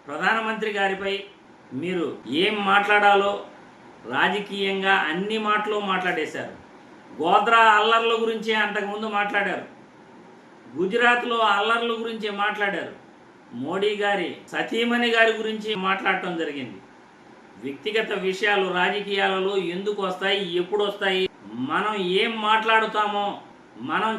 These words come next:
చేసిన కర్మలు ఖచ్చితంగా మనల్ని భవిష్యత్తులో ప్రశ్నిస్తాయి. ఎదుటి వాళ్ళు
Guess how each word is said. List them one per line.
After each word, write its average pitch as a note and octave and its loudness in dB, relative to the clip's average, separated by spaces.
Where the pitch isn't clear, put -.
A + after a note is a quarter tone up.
చేసిన A#3+ 0
కర్మలు G3+ -2
ఖచ్చితంగా A3 0
మనల్ని G3 0
భవిష్యత్తులో G3+ -2
ప్రశ్నిస్తాయి. F#3 -6
ఎదుటి F3+ 0
వాళ్ళు G3+ 4